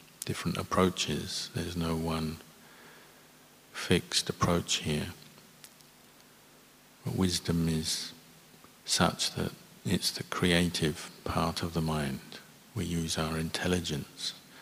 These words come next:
sometimes just thinking wisely, thinking correctly, to help deal with a problem. If we have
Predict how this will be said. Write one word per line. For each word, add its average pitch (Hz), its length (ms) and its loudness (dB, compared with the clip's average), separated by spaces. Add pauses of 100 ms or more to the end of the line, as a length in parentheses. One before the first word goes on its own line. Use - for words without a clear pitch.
(760)
sometimes 82 720 -2
just - 320 0 (160)
thinking 87 600 2 (640)
wisely, 82 640 4
thinking 87 480 -2
correctly, 80 640 -2 (1200)
to - 120 -4
help 82 360 0
deal 90 240 4
with 82 200 0
a 80 60 0
problem. 80 540 -2 (4000)
If 90 280 2
we 90 80 6
have 87 680 4